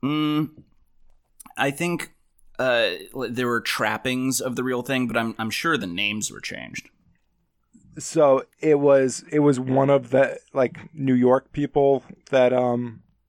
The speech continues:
Speaker 2: that called him?
Speaker 1: I'm not a hundred percent clear on that. It was just some guy.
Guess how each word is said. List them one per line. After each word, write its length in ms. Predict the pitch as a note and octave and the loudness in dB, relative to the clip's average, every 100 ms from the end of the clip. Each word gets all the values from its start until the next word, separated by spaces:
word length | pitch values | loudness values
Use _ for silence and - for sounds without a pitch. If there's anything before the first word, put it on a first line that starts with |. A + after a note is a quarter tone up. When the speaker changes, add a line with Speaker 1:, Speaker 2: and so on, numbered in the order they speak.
| _ | _
Speaker 2:
that 180 | B2 A#2+ | -4 -2
called 240 | A#2 C3 | 0 0
him? 220 | F3 G3 - - _ _ _ _ _ _ _ _ _ _ _ _ _ _ _ | 0 -6 -10 -20 _ _ _ _ _ _ _ _ _ _ _ _ _ _ _
Speaker 1:
I'm 200 | C3 D3 | -4 -2
not 240 | D3+ D#3 C3+ | 0 0 -2
a 60 | |
hundred 260 | B2 A#2+ A#2 | -4 -4 -4
percent 300 | A2+ A#2 G#2+ | -4 -6 -6
clear 300 | - A2 A2 | -8 -6 -4
on 160 | A2 A2+ | -4 -4
that. 260 | A#2 A#2 _ _ _ _ _ A2+ _ - | -6 -8 _ _ _ _ _ _ _ -8
It 120 | C3 | -4
was 160 | B2 A2+ | -4 -4
just 300 | A#2+ - - | -2 -2 -2
some 340 | A#2+ A2+ G2+ | -2 -2 -4
guy. 420 | G2+ F2 F2 - | -6 -6 -8 -10